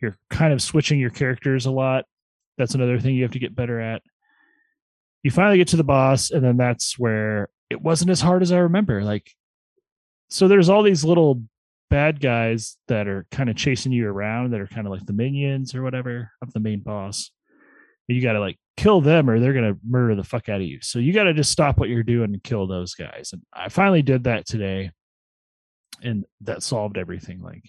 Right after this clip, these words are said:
I thought I could maybe just ignore them because it seemed like there's also a time limit to certain actions you have to take 'cause it's a multiple stage boss,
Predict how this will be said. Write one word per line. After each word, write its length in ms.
I 60
thought 240
I 80
could 120
maybe 280
just 200
ignore 360
them 440
because 240
it 80
seemed 240
like 260
there's 220
also 240
a 60
time 340
limit 240
to 100
certain 300
actions 440
you 60
have 100
to 80
take 340
'cause 340
it's 120
a 40
multiple 360
stage 420
boss, 520